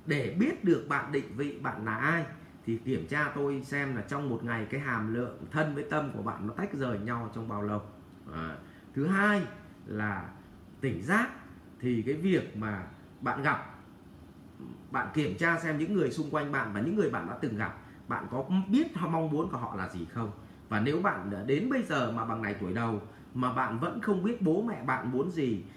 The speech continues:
các chị, anh chị em của bạn là mong muốn điều gì, ờ, rồi các bạn của mình là họ, họ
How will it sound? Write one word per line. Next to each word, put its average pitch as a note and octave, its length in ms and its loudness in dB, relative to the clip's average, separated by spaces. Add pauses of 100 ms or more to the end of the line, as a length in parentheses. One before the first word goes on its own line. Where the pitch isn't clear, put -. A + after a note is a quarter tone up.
(160)
các G3 140 0 (100)
chị, - 240 2 (200)
anh D#3 260 -2
chị - 220 -4
em E3 220 0
của E2+ 100 -4
bạn A2 360 0
là G#2 100 0
mong D3 240 -2
muốn E3 180 2
điều C3+ 220 4
gì, A2 280 2 (400)
ờ, G#2 240 0
rồi A2 300 0
các - 220 -2
bạn F#3 380 4
của A#2+ 140 0
mình A#2 340 0
là G2 120 -2
họ, A2 200 -2 (360)
họ - 160 -8